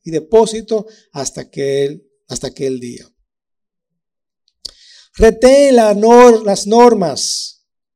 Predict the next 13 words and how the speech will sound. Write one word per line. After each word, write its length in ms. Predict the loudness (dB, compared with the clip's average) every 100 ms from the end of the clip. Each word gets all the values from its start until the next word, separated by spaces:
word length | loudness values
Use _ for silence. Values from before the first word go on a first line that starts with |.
| -10
las 220 | -10 -6
normas 540 | -2 2 2 0 -6
de 80 | -6
las 140 | -8 -6
sanas 240 | -6 -6
palabras, 840 | -2 0 2 2 0 -4 -10 -20 _ _ _
las 240 | -10 -10 -10 _ _ _ _
enseñanzas 840 | -6 -2 -2 0 0 2 0 -4 -6
que 160 | -4
yo 160 | -4 -2
te 160 | -2
he 40 | 0
dado, 580 | 2 2 0 -4 -8